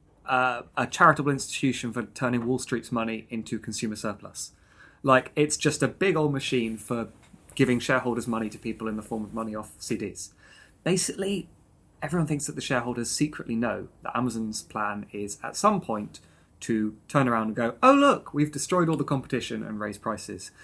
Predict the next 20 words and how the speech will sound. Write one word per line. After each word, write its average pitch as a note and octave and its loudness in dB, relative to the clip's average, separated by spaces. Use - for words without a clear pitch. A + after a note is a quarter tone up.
But D#3 -2
no D3+ 6
one C#3+ 4
can C#3 0
actually B2 -4
say C#3 4
that A2+ -2
'cause G2+ -12
it's - -16
illegal. G#2 -8
Which D#3 6
means, D#3 8
obviously, B2 2
we A#2 2
don't A2 0
think A2+ -4
Amazon G#2+ -2
is F#2+ -12
doing B2 2
that. F#2+ -10